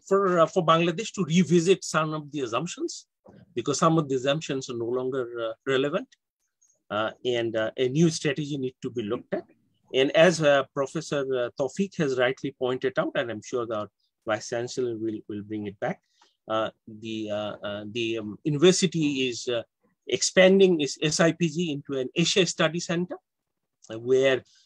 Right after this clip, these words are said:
there will be area studies included. Uh, uh, so, so we will look forward to anchor,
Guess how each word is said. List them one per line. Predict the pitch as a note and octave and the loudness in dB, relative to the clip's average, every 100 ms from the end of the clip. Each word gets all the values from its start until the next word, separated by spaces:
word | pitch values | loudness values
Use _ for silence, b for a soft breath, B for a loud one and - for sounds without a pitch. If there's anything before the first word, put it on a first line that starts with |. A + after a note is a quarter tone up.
| _ | _
there | A2 C3+ C3 | -2 0 2
will | D3+ F3+ | 4 2
be | D#3+ D#3 | 2 -2
area | D3+ D3 D#3 | -2 -2 -2
studies | C3+ - C3 C3+ B2+ | -4 -6 -8 -8 -6
included. | B2 - C#3 E3+ C#4+ - _ _ _ _ - | -6 -6 -4 -2 -2 -4 _ _ _ _ -4
Uh, | A2 G#2 - | -2 -2 -4
uh, | G#2+ G#2+ | -6 -6
so, | G#2 - B2 A#2 - _ - | -6 -2 0 0 -4 _ -6
so | - | 0
we | C3 D3 | 2 2
will | D3 G3+ D3+ - _ | 4 4 4 -4 _
look | B2+ C#3+ - | -6 -6 -6
forward | - C3+ C3 B2 - | -2 2 2 0 -4
to | B2+ | -4
anchor, | B2+ B2+ - G#2+ | -2 -2 -2 -6